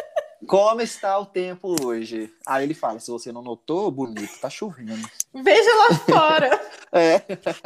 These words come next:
Speaker 2: É.
Speaker 1: É,
Speaker 2: Muito
Speaker 1: é.
Speaker 2: bom. Mas agora me conta, amigo, qual outra tecnologia que você acha
Speaker 1: Você,
Speaker 2: uau?
Speaker 1: você só falou duas. Que que é
Speaker 2: Qual
Speaker 1: isso?
Speaker 2: outra coisa?
Speaker 1: Vocês
Speaker 2: Eu gosto muito do meu relógio.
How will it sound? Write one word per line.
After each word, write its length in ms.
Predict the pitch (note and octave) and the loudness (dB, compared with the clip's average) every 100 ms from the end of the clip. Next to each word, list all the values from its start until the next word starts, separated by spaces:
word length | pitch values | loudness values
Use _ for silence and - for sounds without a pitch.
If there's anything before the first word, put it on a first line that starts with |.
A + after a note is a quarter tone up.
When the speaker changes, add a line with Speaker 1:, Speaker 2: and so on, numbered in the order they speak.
| - | -2
Speaker 2:
É. 840 | B3 C4 C4 C4 B3 A#3+ G#3+ G3 - _ _ _ - - - - A4+ - - | 4 6 6 6 6 4 0 -4 -8 _ _ _ -6 -6 -8 -6 -2 0 0
Speaker 1:
É, 440 | B2 B2+ F3 - | 0 -2 -2 -2
Speaker 2:
Muito 280 | A#2 A2 G#2+ | -2 -2 -4
Speaker 1:
é. 40 | |
Speaker 2:
bom. 480 | B3 G#3 G#3 A3 - _ _ _ - | -8 -10 -10 -12 -18 _ _ _ -8
Mas 320 | C4+ E4 E4+ | 0 0 2
agora 400 | D#4 D4 D4+ E4+ | 0 2 0 0
me 120 | F4+ | -6
conta, 340 | F4+ A3+ G#3 A#3 | -2 -2 0 0
amigo, 260 | A#3 A3+ | 0 -4
qual 280 | - F4 F#4+ F4+ | 2 6 6 4
outra 220 | D4+ D#4 | 2 -2
tecnologia 640 | D4+ D4 C4 C4 A#3+ B3+ B3+ | -4 -4 -2 2 2 0 -4
que 60 | |
você 80 | - | 2
acha 320 | B3+ B3+ F4 | 2 2 -6
Speaker 1:
Você, 680 | - C#3 - G3+ - C3 C3 | -2 4 6 6 6 4 4
Speaker 2:
uau? 100 | C#3 | 2
Speaker 1:
você 320 | C3 - C3+ | -4 -4 -4
só 140 | C#3 D3+ | -4 -4
falou 320 | C#3+ A#2 C#3 | -2 -4 -4
duas. 680 | F3+ B2 A2 A#2 - - - | -6 -6 -4 -6 -10 -20 -20
Que 100 | - | -20
que 140 | - D#3+ | -8 4
é 20 | |
Speaker 2:
Qual 140 | A#3+ | 6
Speaker 1:
isso? 80 | C4 | 6
Speaker 2:
outra 180 | C4+ E4+ | 4 2
coisa? 320 | E4+ C4+ F4 | 4 2 4
Speaker 1:
Vocês 100 | D#4+ - | -2 -2
Speaker 2:
Eu 140 | B3 | 0
gosto 340 | B3 B3+ - | 2 2 0
muito 280 | D4+ B3+ D4+ | -8 -8 -8
do 80 | C#4+ | -8
meu 140 | D4 | -6
relógio. 580 | D4+ C#4+ G3 F#3+ G3+ - | -4 -2 -2 -4 -8 -18